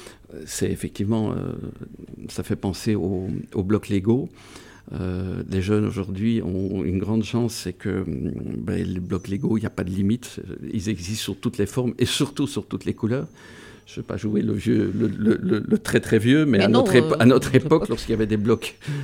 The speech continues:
Speaker 1: Lego, euh, je crois qu'on avait droit à quatre couleurs, et puis <laughs> ça s'arrêtait là. Mais de nouveau, probablement, inconsciemment, ça influence, certainement.
Speaker 2: Il y a eu aussi les années quatre-vingts avec le fameux Rubik's Cube aussi, si je
Speaker 1: Entre
Speaker 2: crois qu'il y a eu
Speaker 1: autres,
Speaker 2: cette,
Speaker 1: euh,
Speaker 2: cette
Speaker 1: oui, tout à
Speaker 2: période,
Speaker 1: fait.
Speaker 2: euh.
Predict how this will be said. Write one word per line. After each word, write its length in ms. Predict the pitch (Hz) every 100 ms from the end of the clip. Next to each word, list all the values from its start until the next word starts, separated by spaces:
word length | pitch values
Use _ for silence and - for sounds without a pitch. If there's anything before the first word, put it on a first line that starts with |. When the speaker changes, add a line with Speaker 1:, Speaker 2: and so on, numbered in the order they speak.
| 110
Speaker 1:
Lego, 640 | 101 101 87 220 143 143 -
euh, 380 | 98 101 98 98
je 40 |
crois 140 | - 110
qu'on 180 | 104
avait 160 | 98 95
droit 240 | - 107
à 60 | 104
quatre 220 | - 78
couleurs, 420 | - 98 120 117 -
et 140 | 95
puis 360 | - - - 143
<laughs> 60 |
ça 200 | - 131
s'arrêtait 480 | - 127 101 107 110
là. 180 | 117 131 151 139 - 127
Mais 120 | -
de 100 | 101
nouveau, 300 | 104 104 139
probablement, 640 | 143 113 104 101 101 110 -
inconsciemment, 720 | 104 107 87 95 95 113 87
ça 200 | - 92
influence, 540 | 98 - 95 95 - -
certainement. 580 | - 92 - 95 95 - - _
Speaker 2:
Il 60 | 185
y 40 |
a 20 | 160
eu 120 | 147
aussi 240 | 156 185
les 200 | 156 151
années 160 | 151 170
quatre-vingts 560 | - 151 - 147 143
avec 240 | 180 151 -
le 80 | 160
fameux 360 | - 156 165
Rubik's 440 | 151 156 165 - -
Cube 260 | 254 262
aussi, 300 | 165 - 285
si 80 | -
je 60 | -
Speaker 1:
Entre 200 | - 180
Speaker 2:
crois 140 | 226
qu'il 80 | 254
y 20 |
a 40 |
eu 0 |
Speaker 1:
autres, 80 | 220
Speaker 2:
cette, 160 | 110 110
Speaker 1:
euh, 160 | -
Speaker 2:
cette 40 | 82
Speaker 1:
oui, 200 | 131 180
tout 80 | 196
à 20 |
Speaker 2:
période, 280 | - - -
Speaker 1:
fait. 160 | -
Speaker 2:
euh. 140 | 180